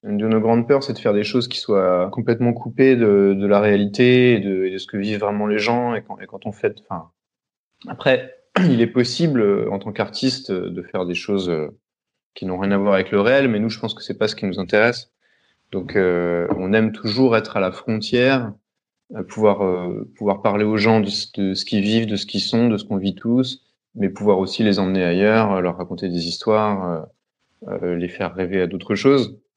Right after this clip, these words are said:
Mais pour être sûr que ce qu'on fait, euh, est réel, on est obligé de demander aux gens au préalable et de, et de savoir de quoi les gens ont peur. En l'occurrence, c'était la dernière tournée. Quand on arrive dans une ville, comprendre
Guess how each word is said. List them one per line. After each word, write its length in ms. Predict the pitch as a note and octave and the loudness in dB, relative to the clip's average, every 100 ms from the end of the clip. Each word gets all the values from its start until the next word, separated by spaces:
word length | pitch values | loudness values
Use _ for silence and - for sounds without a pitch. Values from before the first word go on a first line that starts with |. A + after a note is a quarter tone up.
| _ _ _ _ _ | _ _ _ _ _
Mais 120 | G#2 G2 | 0 0
pour 320 | - B2+ A2 | 0 4 4
être 180 | G#2 - | 4 -4
sûr 460 | - - C3+ C3 | -6 2 4 2
que 100 | - | -2
ce 80 | G2+ | -8
qu'on 140 | - | -10
fait, 400 | - - A2 A2 - _ _ _ _ - B2 | -6 0 2 0 -8 _ _ _ _ -16 -6
euh, 440 | F2+ F2 F2 - - - | -4 -2 -2 -4 -6 -2
est 140 | G2 | -2
réel, 480 | F2+ G2+ A#2 C3+ G#2+ | 0 4 4 4 2
on 140 | G2 | 0
est 60 | F#2+ | -2
obligé 880 | F#2+ F2+ G2+ G2+ G2+ B2 C3 B2+ - | -2 -2 -2 0 2 4 4 0 -6
de 140 | G2+ | -8
demander 280 | G2 G#2 G2 | -6 -4 -4
aux 140 | G2+ G2+ | -2 -2
gens 400 | G2+ A2+ B2+ - _ _ _ _ - | -2 -2 -4 -10 _ _ _ _ -12
au 80 | |
préalable 600 | F#2+ - G#2 G2+ A2+ A#2 A2 | -10 -2 2 4 4 4 2
et 100 | G2 | -2
de, 540 | F#2+ F#2 F2+ F2 F2+ - | -2 -2 0 -2 -4 -8
et 60 | |
de 60 | G2 | -8
savoir 540 | - G2+ G2 G#2+ A2+ | -2 -2 2 2 2
de 80 | G2+ | 0
quoi 180 | - G2+ | -2 -2
les 100 | F#2+ | -2
gens 140 | F2+ | -2
ont 160 | F2 F2+ | -4 0
peur. 300 | A#2 B2+ G#2 | 4 4 2
En 60 | |
l'occurrence, 360 | F#2+ - G2+ G#2 | -4 -8 -8 -8
c'était 200 | F#2+ G2 | -8 -6
la 60 | F#2 | -4
dernière 200 | F2+ F2+ | -4 -8
tournée. 480 | - F#2 A2+ B2+ - _ _ _ | -6 -2 -2 -2 -8 _ _ _
Quand 160 | G#2 | -6
on 80 | G#2 | 0
arrive 180 | G2 F#2+ | 2 2
dans 120 | G2 | 2
une 180 | F#2 G2 | 2 2
ville, 340 | F#2 A2 B2+ | 2 4 2
comprendre 640 | A#2 G2 - A2 G#2 G#2 | 2 -4 -2 -2 -2 -4